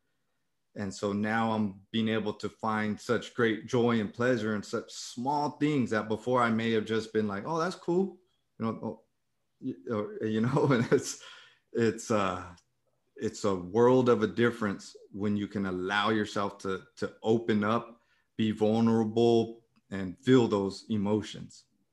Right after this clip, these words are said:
And, and to me, I'm finding a lot more strength and, and being more, I would say, happy with myself and feeling more like a man, feeling more comfortable in my manhood, knowing that I'm now able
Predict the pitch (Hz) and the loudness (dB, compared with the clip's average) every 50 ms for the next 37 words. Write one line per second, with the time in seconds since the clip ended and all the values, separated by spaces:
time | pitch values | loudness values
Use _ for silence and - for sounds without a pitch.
0 | _ _ _ _ _ _ _ _ _ _ _ _ _ _ _ _ _ _ _ _ | _ _ _ _ _ _ _ _ _ _ _ _ _ _ _ _ _ _ _ _
1 | _ _ - 104 98 98 104 104 98 95 - - 104 107 110 110 107 101 101 98 | _ _ -10 -8 -8 -8 -6 -6 -8 -6 -6 -4 -2 0 0 2 2 0 0 -2
2 | - 117 110 107 107 104 101 101 107 107 110 107 98 107 110 107 101 - - - | -2 -2 0 0 0 0 0 0 0 0 0 0 0 0 0 0 -2 -2 -4 -2
3 | - 117 113 113 117 117 113 117 - - - - 107 101 95 92 90 90 87 85 | 0 2 2 2 2 0 0 -4 -8 -16 -12 -8 -6 -6 -6 -6 -8 -10 -12 -14
4 | - _ _ _ _ _ _ _ _ _ _ _ _ _ _ _ _ _ _ _ | -16 _ _ _ _ _ _ _ _ _ _ _ _ _ _ _ _ _ _ _
5 | _ _ _ _ _ _ _ _ _ - 110 104 95 95 101 98 98 - - 110 | _ _ _ _ _ _ _ _ _ -6 -4 -4 -2 -2 -4 -6 -6 -4 -2 0
6 | 107 104 104 107 110 110 107 104 101 98 95 92 - - - _ _ _ _ _ | 0 2 2 2 4 4 4 4 2 2 0 -2 -6 -14 -20 _ _ _ _ _
7 | _ _ _ _ _ _ _ _ _ _ _ _ _ - - 95 98 101 98 95 | _ _ _ _ _ _ _ _ _ _ _ _ _ -18 -10 -6 -4 -2 -2 -4
8 | - - 107 98 98 98 95 95 92 - - _ _ - 113 113 110 113 117 113 | -2 -2 0 0 0 0 -2 -4 -6 -12 -20 _ _ -4 -2 -2 -2 0 0 2
9 | 107 113 104 98 98 95 95 - - 123 120 123 135 147 156 143 - - - - | 2 2 0 0 -2 -4 -6 -4 -2 2 4 4 4 4 2 0 -4 -8 -14 -8
10 | - 110 104 98 90 - 117 113 107 110 107 101 101 101 113 117 117 117 110 113 | -6 -4 -4 -4 -2 0 0 2 2 2 0 0 0 0 2 4 4 4 4 4
11 | 110 107 110 107 101 95 98 101 107 113 120 123 127 139 139 135 - - - _ | 2 0 0 0 -2 -2 -2 -2 -2 0 0 0 0 -2 -2 -4 -8 -12 -20 _
12 | _ _ _ _ _ _ _ _ _ _ _ _ _ _ _ _ - 120 110 107 | _ _ _ _ _ _ _ _ _ _ _ _ _ _ _ _ 0 0 2 2
13 | 104 110 113 110 107 - 131 131 143 135 127 117 127 123 117 113 107 107 107 107 | 2 2 0 0 0 2 2 2 2 2 0 0 2 2 4 2 2 2 2 0
14 | 110 113 110 110 110 117 107 101 104 117 123 127 123 117 107 107 107 101 - - | 0 0 0 0 0 0 0 0 2 2 2 2 2 2 2 2 0 -2 -2 -4
15 | 101 101 98 95 101 110 110 113 107 104 98 - 110 117 120 117 117 117 | -4 -4 -2 -2 -2 0 0 0 0 -2 -2 0 0 0 2 2 0 -2